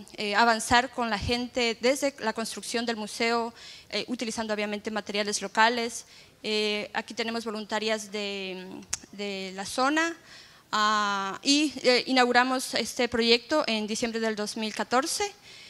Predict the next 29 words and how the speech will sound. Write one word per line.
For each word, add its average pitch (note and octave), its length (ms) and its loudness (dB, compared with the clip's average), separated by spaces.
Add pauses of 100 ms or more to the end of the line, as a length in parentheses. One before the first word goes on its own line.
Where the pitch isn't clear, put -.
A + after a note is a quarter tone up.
(160)
Eh, A3 280 0
no B3 160 4
lo B3+ 100 6
hemos C4 280 2
terminado A#3 840 0
en A3 200 -4
esta A3+ 180 0
fotografía A3+ 600 0
como G#3 220 -4
tal C4+ 280 4 (160)
al A3+ 120 0
museo, B3+ 440 0 (100)
pero, A3 320 -2
eh, G3 580 -6
hemos A#3+ 420 -4 (560)
ya A#3+ 460 8
inaugurado A#3 480 2
el, A3+ 80 -4 (100)
el, G3+ 420 -6
el G#3+ 100 -4
lugar A#3 380 6 (140)
para A3 180 -2
que G#3 300 -4 (300)
lo A3 100 2
hemos, B3 260 2 (120)
eh, F#3 440 -6 (380)
lo A3+ 100 2
construyamos A3 480 0
juntos. G#3 560 -10